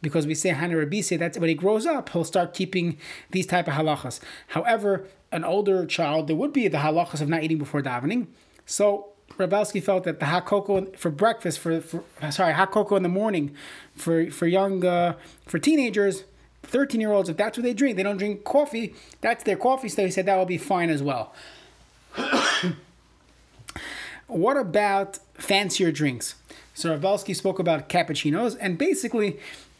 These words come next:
if you go to Starbucks, anything that you, you cannot pronounce or costs more than four dollars, you should probably not purchase before davening. Let's say a latte or a frappuccino. Now again, there's, there's sh-, uh,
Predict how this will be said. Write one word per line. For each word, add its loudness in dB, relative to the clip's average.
if -6
you 2
go 6
to 2
Starbucks, 4
anything 2
that 4
you, 0
you 0
cannot 0
pronounce 2
or 0
costs 2
more 2
than 2
four 2
dollars, 2
you 0
should 0
probably 2
not 0
purchase -2
before -2
davening. 4
Let's -2
say 2
a 4
latte 2
or 0
a 0
frappuccino. 0
Now 2
again, 2
there's, -2
there's 0
sh-, -2
uh, -4